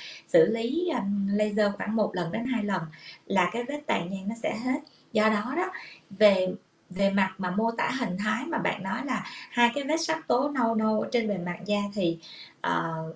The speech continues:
bác sĩ cũng khó để mà có thể chuẩn đoán giúp bạn là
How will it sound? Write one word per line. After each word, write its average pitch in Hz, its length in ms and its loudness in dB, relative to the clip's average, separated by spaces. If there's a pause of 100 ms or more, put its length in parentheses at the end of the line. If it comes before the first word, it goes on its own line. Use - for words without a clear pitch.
bác 262 160 0
sĩ - 280 0
cũng 208 260 4
khó 294 420 2 (160)
để 180 220 4
mà 190 260 -2
có 240 100 -2 (120)
thể - 140 -4
chuẩn 208 180 2
đoán 247 240 -2
giúp 349 120 0 (120)
bạn 160 320 2 (440)
là 165 380 -2